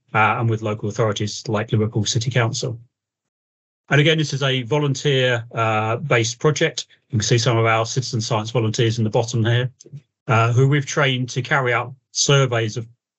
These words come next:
plastic pollution along all the rivers that make up the River Mersey, as you saw from that map earlier. And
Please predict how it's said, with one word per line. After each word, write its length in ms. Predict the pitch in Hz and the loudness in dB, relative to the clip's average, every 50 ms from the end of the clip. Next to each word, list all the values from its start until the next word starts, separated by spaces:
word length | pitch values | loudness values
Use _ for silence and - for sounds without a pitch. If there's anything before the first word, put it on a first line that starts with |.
| _ - - | _ -4 0
plastic 340 | 165 151 - - - - | 0 0 2 0 -4 -6
pollution 380 | - - 131 120 113 - - 107 | -2 0 0 0 0 -2 -4 -4
along 240 | 110 110 113 113 131 | -2 -2 -2 0 0
all 160 | 135 135 131 | 0 0 -2
the 100 | 127 120 | -2 -2
rivers 400 | 120 127 110 - 104 101 - - - - | -2 -4 -4 -4 -8 -10 -10 -12 -10 -8
that 140 | - - | -6 -2
make 240 | 131 117 110 113 - | 0 0 0 0 -2
up 100 | 110 113 | -4 -4
the 80 | - 101 | -2 -2
River 180 | 101 101 98 | -2 -2 0
Mersey, 440 | 101 110 113 110 104 92 95 98 - _ - - - - | 2 2 4 4 2 0 -4 -8 -10 _ -18 -18 -6 -2
as 100 | - 117 | 0 2
you 60 | 110 | 2
saw 160 | - - 151 | 4 2 2
from 140 | 135 - - | 2 2 0
that 120 | 110 - - | 0 2 0
map 220 | 110 107 107 - | 0 -2 0 2
earlier. 340 | 123 117 117 107 98 98 98 _ _ _ _ _ _ _ _ _ _ _ _ _ _ | 2 2 2 0 -2 -6 -10 _ _ _ _ _ _ _ _ _ _ _ _ _ _
And 240 | - 139 135 139 - | 0 2 2 0 -2